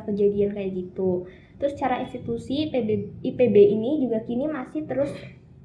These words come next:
ngelakuin langkah koordinasi dengan berbagai pihak. Nah, kayak pihak kepolisian,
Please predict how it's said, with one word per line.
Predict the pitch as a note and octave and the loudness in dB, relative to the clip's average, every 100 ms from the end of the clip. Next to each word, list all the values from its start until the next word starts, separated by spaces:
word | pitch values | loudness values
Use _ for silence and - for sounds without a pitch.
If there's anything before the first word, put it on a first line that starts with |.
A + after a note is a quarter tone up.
| - - | -20 -10
ngelakuin | B3+ B3 - B3+ B3 A#3+ | -8 -8 -4 0 0 0
langkah | A#3+ A3+ A#3 A#3+ | -2 -2 -6 -6
koordinasi | - - A3 G#3+ G3+ G3+ C4+ | -2 0 0 -4 -6 -6 -6
dengan | A#3+ A3+ B3 A#3 | -2 -2 0 0
berbagai | G#3+ G#3 G#3 A#3 | 2 2 0 -4
pihak. | A3+ A#3 G#3+ - - - - - - - | -4 -4 -4 -12 -20 -20 -20 -20 -20 -20
Nah, | - | -4
kayak | A#3 A#3 A#3 | 2 2 0
pihak | A#3+ A3+ | -4 -4
kepolisian, | A3+ A#3 A3+ A3+ A#3 A3+ A3 G#3 - | -4 -4 -4 -6 0 0 0 -4 -8